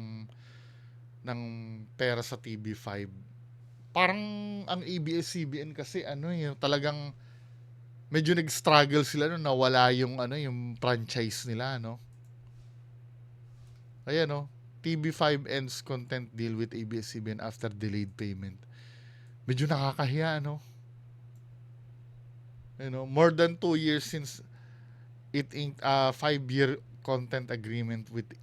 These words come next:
T V five, A B S C B N is now facing <coughs> yet another turmoil after the Kapatid Network issued a notice of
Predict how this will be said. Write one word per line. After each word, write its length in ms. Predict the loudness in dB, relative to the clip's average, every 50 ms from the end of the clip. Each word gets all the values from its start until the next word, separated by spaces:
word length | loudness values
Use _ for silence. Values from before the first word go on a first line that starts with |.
| -20 -16 -12
T 100 | -10 -8
V 140 | -6 -6 -8
five, 400 | -4 -4 -2 -2 -2 -2 -4 -8
A 120 | -10 -10 -10
B 160 | -8 -8 -10
S 80 | -10 -10
C 100 | -12 -10
B 140 | -10 -10
N 100 | -10 -12 -12 -16
is 160 | -14 -10 -6
now 160 | -4 -4 -4
facing 560 | -2 -2 -2 -2 -2 -4 -4 -6 -6 -6 -12 -14 -20 -20 -20 -20 -20 -20 -20 -20 -20 -20 -20 -20 -20 -20 -20 -20 -20 -8 4 6
<coughs> 320 | 6 6 8 8 6 8
yet 160 | 8 6 6 6
another 320 | 4 4 4 4 4 2
turmoil 560 | -2 0 2 2 2 2 2 0 0 0 0 0 0
after 400 | -2 -2 -2 -2 0 0 0 0
the 160 | 0 -4 -4
Kapatid 420 | -6 -6 -8 -8 -8 -8 -8 -8
Network 460 | -6 -6 -8 -6 -6 -4 -4 -4 -4 -6 -8
issued 400 | -8 -6 -4 0 0 0 0 0 -4
a 120 | -4 0
notice 560 | 0 0 0 0 0 -2 -2 -2 -2 -6 -8 -10 -16 -20 -20 -20 -20 -10 -2 -2
of 160 | -2 -2